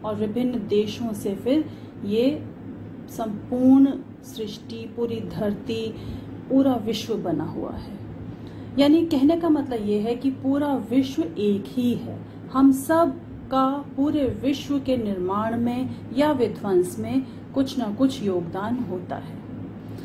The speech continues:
अगर हम सब यही सोच लें कि केवल मेरे करने से क्या होगा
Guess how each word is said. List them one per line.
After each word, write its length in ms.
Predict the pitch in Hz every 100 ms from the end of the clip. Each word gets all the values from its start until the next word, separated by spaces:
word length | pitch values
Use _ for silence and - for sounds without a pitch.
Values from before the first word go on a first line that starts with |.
| - -
अगर 240 | 262 330
हम 180 | 302 302
सब 280 | - 349 269
यही 240 | 262 247
सोच 300 | 254 226 208
लें 180 | - 233
कि 100 | 254
केवल 320 | - 254 254
मेरे 340 | 233 233 285 294
करने 340 | 226 196 190
से 160 | 175 202
क्या 220 | - 196
होगा 520 | 196 180 202 202 -